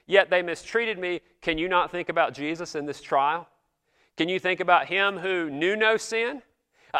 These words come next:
him who went about doing good, it says in one place, who healed people, who loved people,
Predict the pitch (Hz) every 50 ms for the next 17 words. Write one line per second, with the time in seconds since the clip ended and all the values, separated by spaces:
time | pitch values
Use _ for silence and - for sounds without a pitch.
0 | 139 139 143 156 202 220 220 220 214 185 190 208 202 196 185 180 160 - _ _
1 | _ _ _ _ _ _ _ _ _ _ _ _ _ - 139 202 208 190 175 190
2 | 190 175 120 139 127 170 190 180 165 143 123 110 139 156 175 202 202 202 170 -
3 | - 202 202 190 160 196 196 196 202 190 - 202 202 208 202 180 - - _ _
4 | _ - 185 185 175 156 143 123 _ - - - - 208 214 202 - - 208 208
5 | - - 202 190 156 180 165 139 120 131 165 196 214 214 - - - 214 202 -
6 | 202 196 175